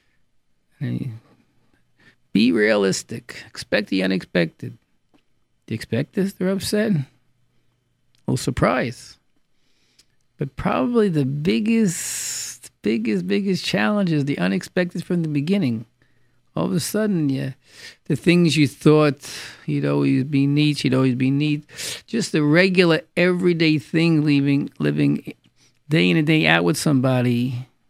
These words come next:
you, you see it all the time, all the time. The differences, differences.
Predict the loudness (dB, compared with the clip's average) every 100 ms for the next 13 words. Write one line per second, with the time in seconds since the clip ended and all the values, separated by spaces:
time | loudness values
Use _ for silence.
0 | _ _ _ _ _ _ _ _ _ _
1 | _ -8 -6 -6 -8 -10 -8 -8 -4 -4
2 | -4 -4 -4 -4 -2 -4 -4 -10 _ _
3 | _ -12 -10 -8 -6 -6 -8 -14 -12 -6
4 | -4 -2 -4 -4 -6 -6 -6 -8 -10 -14
5 | _